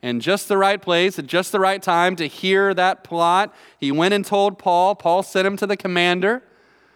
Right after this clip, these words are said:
Lysias snapped into action. He didn't want, uh, Paul, who was a Roman citizen, to die under his custody and his supervision. And so he,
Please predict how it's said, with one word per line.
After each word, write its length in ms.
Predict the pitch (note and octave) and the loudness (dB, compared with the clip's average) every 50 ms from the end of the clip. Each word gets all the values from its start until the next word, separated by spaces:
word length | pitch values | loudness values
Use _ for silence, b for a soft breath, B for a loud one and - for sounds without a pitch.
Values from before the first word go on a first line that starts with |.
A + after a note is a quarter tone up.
| b b b b | b b b b
Lysias 500 | - B2 D#3+ G3 G#3 - - G3+ F#3+ F3+ | -4 0 0 0 0 -2 -2 -2 -2 -2
snapped 460 | - - - F#3+ F#3 F#3+ G3 G3+ - | -4 -6 -4 0 2 2 2 0 -2
into 240 | G#3 G3 F#3+ F#3+ F3+ | -2 -2 -2 0 2
action. 400 | F3 F3+ F#3 G3 - - A#3 A3+ | 2 2 2 0 0 -2 -2 0
He 140 | G#3 F#3 F#3 | 0 0 0
didn't 220 | G3 G#3 G3 F#3 | 0 0 -2 0
want, 280 | F#3 F#3+ F#3+ G3 F#3+ - b b b b b b b | 0 2 2 0 -2 -4 b b b b b b b
uh, 200 | C#3+ D3 C#3+ C3+ | -8 -8 -8 -6
Paul, 480 | - - F3 F3 F#3 G3+ A3 A3+ A3 | -4 -2 0 2 2 2 2 2 0
who 100 | G3+ F3 | 0 0
was 140 | E3 D#3 D#3 | -2 0 -2
a 40 | C#3+ | -2
Roman 440 | C#3+ D3 D#3+ F3+ G3+ G3+ G3+ G3 F3+ | 0 0 2 2 0 0 -2 -4 -4
citizen, 580 | - - F#3+ F#3+ G3+ G3+ G3+ A3 A3 A#3 B3+ | -4 -2 0 0 0 -2 -2 -4 -2 -2 -2
to 140 | A#3+ - D3+ | -2 -4 -4
die 560 | C#3 D3 C#3+ D3 E3 F#3+ G3+ G#3+ A3 A3+ A3 - b b b b b b b b b b | -2 0 2 2 4 2 2 0 -2 -4 -8 -12 b b b b b b b b b b
under 220 | C3+ C#3 C3+ C3+ C3 | -8 -6 -4 -4 -2
his 260 | C#3 F#3+ G#3+ G#3+ - | 0 0 0 0 -2
custody 580 | - - G#3+ G#3+ G#3 - - A3 G3+ A3 A3+ G#3+ | -4 -2 -2 -2 -2 -4 -4 -2 -2 0 0 0
and 100 | D#3 B2 | -2 0
his 200 | D3 F3+ G3+ - | 0 -2 -2 -2
supervision. 760 | - A#3 A3+ G3 G#3+ G3 F#3 G3+ G#3 G#3 G3 A3 A3 G#3+ | -4 -6 -4 -2 -2 0 2 2 0 0 0 -2 -2 -2
And 100 | F3+ D3+ | -2 -2
so 200 | C#3+ - F3 E3 | -2 -2 -2 0
he, 200 | E3 F3 F3 D#3+ | 0 -2 -4 -6